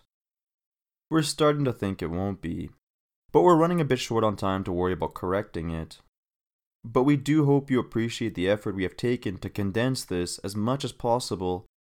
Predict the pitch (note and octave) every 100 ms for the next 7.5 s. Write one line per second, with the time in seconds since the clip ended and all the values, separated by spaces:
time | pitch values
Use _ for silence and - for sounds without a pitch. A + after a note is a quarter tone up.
0 | _ A#2 B2+ D3+ D3+ D3 A#2 A2+ A2+ F#2+
1 | G#2 G#2 F2+ F2+ A2+ F#2+ E2+ E2+ D#2+ D#2+
2 | - B2 G#2+ D2+ C2+ - _ _ _ _
3 | _ _ _ _ _ _ F3 F#3 D3 A2
4 | C3+ D#3+ C#3 G2+ F#2+ F#2 F#2 F2 F#2 G#2+
5 | B2+ B2+ G2 G2+ A2 G#2 G#2 A2 G2 F2+
6 | E2+ F2+ - F2 - E2+ D#2+ - - A#2+
7 | A#2+ G2+ E2+ D#2+